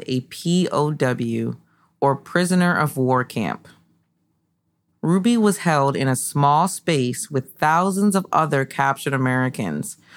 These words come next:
who were all forced to live in harrowing conditions at the complete control of their captors. Essential resources such as food, water, shelter,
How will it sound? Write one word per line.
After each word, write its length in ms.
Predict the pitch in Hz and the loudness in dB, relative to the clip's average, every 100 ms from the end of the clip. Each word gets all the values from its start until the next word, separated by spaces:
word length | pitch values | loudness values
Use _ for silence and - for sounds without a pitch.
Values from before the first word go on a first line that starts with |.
| - _ | -20 _
who 100 | 175 | 2
were 180 | 151 - | 2 0
all 320 | 147 156 185 | 0 2 2
forced 420 | 208 - 180 170 - | 0 0 0 0 -2
to 80 | |
live 420 | 151 147 156 135 131 | -2 0 2 2 0
in 160 | 127 139 | -2 -2
harrowing 800 | - - 240 254 220 175 156 147 | -4 -4 0 4 4 4 2 0
conditions 880 | 151 143 147 147 123 71 62 - - _ _ - - | -2 0 0 0 -4 -4 -6 -10 -16 _ _ -20 -6
at 160 | 143 - | -4 -2
the 60 | 160 | -2
complete 840 | 151 139 - 185 208 226 - - | 0 -2 -2 0 2 0 -6 -6
control 680 | - 196 - 165 147 143 143 | -2 0 0 2 4 4 2
of 180 | 143 131 | 0 0
their 160 | 131 | -2
captors. 800 | 127 139 131 - - 50 - - _ _ _ _ _ _ _ _ _ _ _ _ _ | 0 0 0 -2 -12 -12 -14 -18 _ _ _ _ _ _ _ _ _ _ _ _ _
Essential 460 | 156 - 202 220 208 | -2 2 2 2 2
resources 720 | 160 175 - 131 - 123 120 | 2 2 2 0 0 -4 0
such 200 | 131 131 | -2 0
as 160 | 120 | -4
food, 640 | - - 147 160 165 185 202 _ _ _ | -4 0 2 4 4 2 -2 _ _ _
water, 680 | - 135 131 135 143 160 180 185 _ | -4 2 4 4 2 0 -2 -6 _
shelter, 800 | - - - 135 139 156 156 170 | -14 -6 0 0 0 -2 0 -2